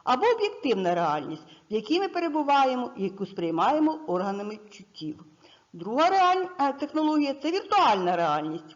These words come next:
повністю змодельована дійсність із застосуванням сучасних технологій. Це не тільки три Д або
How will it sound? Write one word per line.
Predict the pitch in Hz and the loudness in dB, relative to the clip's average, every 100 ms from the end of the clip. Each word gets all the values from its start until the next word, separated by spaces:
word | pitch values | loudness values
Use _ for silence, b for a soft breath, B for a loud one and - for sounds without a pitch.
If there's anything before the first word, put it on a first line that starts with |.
| - | -8
повністю | 208 285 349 370 330 311 | -4 0 0 -2 -2 -2
змодельована | 294 277 294 285 269 269 240 233 214 B B | -2 0 0 -2 0 0 0 0 -4 B B
дійсність | 170 175 226 320 320 302 - - | -12 -6 -2 -2 -4 -8 -8 -12
із | 185 | -10
застосуванням | 175 175 180 175 170 165 220 311 302 285 - | -8 -10 -10 -10 -4 2 2 2 0 -2 -8
сучасних | 160 175 180 233 220 196 | -8 0 0 0 -8 -12
технологій. | 190 - 165 165 151 160 165 B B - | -14 -6 -4 -4 -6 -10 -14 B B 0
Це | |
не | 285 349 | 0 0
тільки | 392 381 - 247 | -2 -4 -4 -8
три | 202 196 | -4 -4
Д | 170 165 139 - | 0 -2 -2 -4
або | 180 185 226 | -4 -2 -2